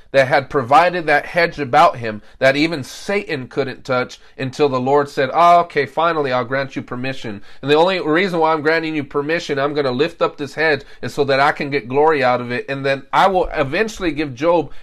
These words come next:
a greater end than what he had experienced formerly." But had Job never offered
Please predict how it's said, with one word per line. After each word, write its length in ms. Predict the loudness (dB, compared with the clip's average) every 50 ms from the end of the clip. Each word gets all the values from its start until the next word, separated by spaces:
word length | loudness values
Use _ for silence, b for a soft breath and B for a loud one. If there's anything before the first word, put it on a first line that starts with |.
| b
a 100 | -6 -6
greater 580 | -6 -6 -8 -6 -2 -2 0 0 2 2 0 0
end 340 | 0 -4 -4 -4 -6 -8 b b b b
than 200 | -2 2 2 4 4
what 140 | 2 2 2
he 160 | 0 0 0
had 160 | 0 0 0
experienced 600 | -2 -6 -10 -8 -6 -6 -6 -6 -8 -10 -12 -12
formerly." 500 | -10 -6 -6 -6 -6 -6 -8 -10 -12 -16 -20 -20 _ _ -20 _ _ _ _ -20 -20 -20 -20 _ -6 0
But 160 | 2 2 2 4
had 300 | 4 2 2 2 2 4
Job 220 | 6 6 8 6
never 420 | 4 4 6 6 6 8 6 6
offered 480 | 4 6 4 4 4 2 0 0 -2 -2